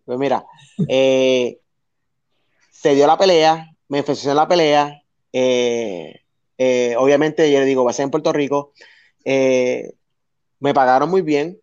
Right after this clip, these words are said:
porque no te voy a decir que no, me pagaron muy bien, este, lo que fue el equipo de, de Oscar de la Hoya, y la pelea se dio, la pelea al principio fue bien, fue bien aburrida. Mira, para que tú veas que yo siendo boxeador y yo peleando,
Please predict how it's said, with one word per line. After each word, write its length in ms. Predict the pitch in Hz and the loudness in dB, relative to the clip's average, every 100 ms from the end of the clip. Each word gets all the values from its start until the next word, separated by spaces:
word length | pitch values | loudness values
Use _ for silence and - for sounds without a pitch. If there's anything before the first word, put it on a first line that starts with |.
| - | -12
porque 160 | 117 | -8
no 100 | 117 | -6
te 60 | 117 | -2
voy 120 | 135 | -2
a 20 | |
decir 140 | 143 - | -4 -6
que 100 | 151 | -6
no, 100 | 135 | -4
me 80 | 139 | -2
pagaron 300 | 117 127 131 | 0 -2 -2
muy 300 | 123 160 220 | 0 0 2
bien, 360 | 151 139 143 - | 0 -2 -4 -10
este, 360 | 131 110 - 110 | -12 -10 -8 -6
lo 80 | 107 | -8
que 100 | 110 | -6
fue 120 | 127 | -6
el 40 | |
equipo 200 | 131 139 | -4 -2
de, 220 | 135 127 | 0 0
de 80 | 120 | -2
Oscar 200 | 117 131 | -4 -4
de 100 | 127 | -2
la 140 | 156 147 | 0 2
Hoya, 280 | 123 127 - _ _ _ _ _ _ _ | 0 -4 -10 _ _ _ _ _ _ _
y 140 | - 156 | 0 2
la 120 | 151 | 2
pelea 200 | 143 139 | 2 0
se 160 | - 214 | 0 0
dio, 240 | 233 190 | 2 2
la 120 | 143 | 0
pelea 300 | 151 151 180 | 0 0 2
al 80 | 233 | 0
principio 680 | 254 233 262 247 170 156 - _ _ _ _ _ - | -2 -6 -6 -4 -2 -4 -6 _ _ _ _ _ -8
fue 140 | - 180 | 0 2
bien, 240 | 226 233 156 165 156 | 2 -4 -8 -8 0
fue 140 | 202 | 0
bien 220 | 240 247 | 2 0
aburrida. 760 | 190 139 123 135 151 131 101 - _ _ _ | 2 2 0 0 2 0 -2 -10 _ _ _
Mira, 260 | 147 226 226 | 0 0 2
para 120 | 208 | 0
que 40 | |
tú 80 | 196 | 0
veas 140 | 208 190 | 2 0
que 100 | 151 | -2
yo 100 | 147 | -2
siendo 240 | 196 202 | 0 0
boxeador 400 | 208 - 196 208 | -2 0 2 2
y 40 | 190 | 4
yo 140 | 165 | 2
peleando, 560 | 196 208 240 190 135 | 2 2 2 -2 -4